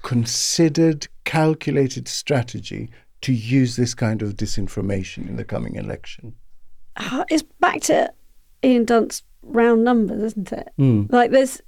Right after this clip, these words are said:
Speaker 2: uh, all of those numbers are fabricated. Wha-, anything with a zero on the end is fabricated. And it provides a talking point. So I don't think it's necessarily panic. I think it's about trying to control a narrative. They know that a figure with a round number helps to control a, neg-, a narrative. It's something people can latch on to.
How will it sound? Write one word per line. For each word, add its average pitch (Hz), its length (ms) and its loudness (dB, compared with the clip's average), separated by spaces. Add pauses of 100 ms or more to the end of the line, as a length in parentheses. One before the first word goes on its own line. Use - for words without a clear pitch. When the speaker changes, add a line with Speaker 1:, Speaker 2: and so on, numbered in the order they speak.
Speaker 2:
uh, - 100 -8 (300)
all 330 220 6
of 285 80 4
those 233 220 4
numbers 208 280 4
are 190 40 -10
fabricated. 196 720 0 (180)
Wha-, 269 180 4
anything 262 400 4
with 208 140 6
a 202 60 4
zero 196 360 4
on 190 120 4
the 196 100 6
end 185 180 2
is 180 120 -8
fabricated. 214 760 -2 (800)
And 254 100 6
it 233 140 0
provides 240 340 4
a 233 60 -2
talking 262 340 2
point. 220 320 0
So 247 340 4 (120)
I 277 80 4
don't 302 180 4
think 294 140 4
it's 262 100 0
necessarily 208 420 2
panic. 208 440 -2
I - 80 0
think 220 200 2
it's - 160 -8
about - 220 0
trying 208 240 2
to 208 60 -8
control 208 440 2
a 202 60 0
narrative. 226 720 4
They 220 140 4
know 208 160 6
that - 160 4
a - 20 -2
figure 220 480 4
with 202 160 4
a 190 60 2
round 202 320 2
number 226 400 4
helps 185 280 -4
to - 80 -18
control 214 380 -2
a, 214 60 0
neg-, 208 300 2
a 220 100 -2
narrative. 214 360 0
It's - 120 -8
something - 180 -6
people 208 160 -12
can 226 180 -2
latch 214 300 0
on 214 220 -2
to. - 260 -10